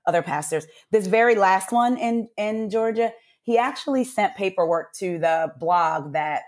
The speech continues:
um, that did it. And even though he appears quiet on T V, no, he was very dramatic and had all these balloons and a, um, Instagram live that was like, "Congratulations." And he did this whole big speech, 'cause in case you guys didn't notice, he loves to use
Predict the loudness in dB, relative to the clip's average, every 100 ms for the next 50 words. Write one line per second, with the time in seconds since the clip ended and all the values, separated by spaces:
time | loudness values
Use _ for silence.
0 | -6 -4 -4 -6 -10 _ _ _ _ _
1 | _ 0 0 2 0 0 -2 -2 -2 0
2 | 0 0 -2 0 -2 -2 -2 2 2 2
3 | -2 -2 -2 -2 -6 -8 -8 -10 -14 _
4 | -10 -8 -4 0 0 0 0 2 2 2
5 | 0 -2 0 2 2 -2 -4 -4 -2 -2
6 | -2 -2 -6 -4 -2 -2 -2 -2 -2 -4
7 | -8 _ _ -4 -2 -2 0 0 0 2
8 | 2 0 0 0 -2 -10 _ -4 -2 0
9 | 0 2 2 2 0 -6 -6 -4 -4 -2
10 | -2 -2 -4 0 2 2 -2 -4 -6 -8
11 | -8 -8 -4 -6 -2 -2 -2 0 0 0
12 | -2 -2 -4 -8 -14 _ -4 0 -2 -2
13 | -4 -2 -2 -6